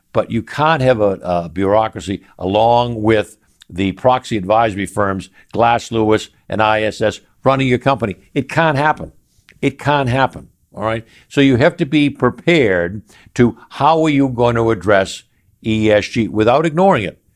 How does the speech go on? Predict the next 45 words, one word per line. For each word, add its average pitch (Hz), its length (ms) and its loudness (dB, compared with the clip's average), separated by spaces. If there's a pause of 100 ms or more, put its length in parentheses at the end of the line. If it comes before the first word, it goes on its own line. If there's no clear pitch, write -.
(300)
And 113 160 0
you 113 120 4
have 135 180 4
to 131 80 -8
say, 117 440 2 (220)
"This 98 280 -4
is 104 100 -6
what 117 160 2
our 113 140 2
policy 123 560 0
is 107 160 0
in 107 80 -2
this 110 220 -4
area. 127 520 2 (280)
This - 180 -6
is 98 140 -4
what 101 160 0
we're 101 120 0
doing. 127 480 0 (180)
This 92 180 -4
is 95 80 -2
what 98 160 0
we've 90 180 -4
accomplished 117 500 -2
to 107 60 -10
date. 117 320 0 (160)
And 90 100 -6
this 92 140 -6
is 92 80 -10
what 101 140 -4
we'll 98 100 0
do 95 200 -2
going 90 280 -6
forward." 90 280 -4 (300)
That's 127 300 -4
how 120 140 -2
your 110 380 0
company 107 500 -8
has 98 220 -2
to 107 120 -6
project 92 400 -4 (260)
and 151 160 0
encourage 139 680 -2 (120)
your 120 160 2
competitors, 135 760 0